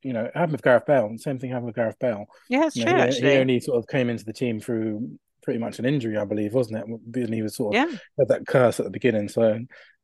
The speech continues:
Speaker 1: sometimes it is what you need to, to, for these youngsters to break through is, like, a,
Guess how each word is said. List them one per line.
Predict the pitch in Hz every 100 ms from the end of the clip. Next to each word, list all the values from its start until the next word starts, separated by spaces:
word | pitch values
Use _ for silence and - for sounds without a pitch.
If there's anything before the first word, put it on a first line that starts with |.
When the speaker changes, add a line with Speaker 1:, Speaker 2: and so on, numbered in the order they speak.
| -
Speaker 1:
sometimes | 170 160 160 147 156
it | 139
is | 135
what | 139 123
you | 131
need | 135 117
to, | - 117
to, | - 107 135
for | -
these | 123 113
youngsters | 123 117 117
to | -
break | 120 113
through | - 127 110
is, | 104
like, | 110 101
a, | 110 104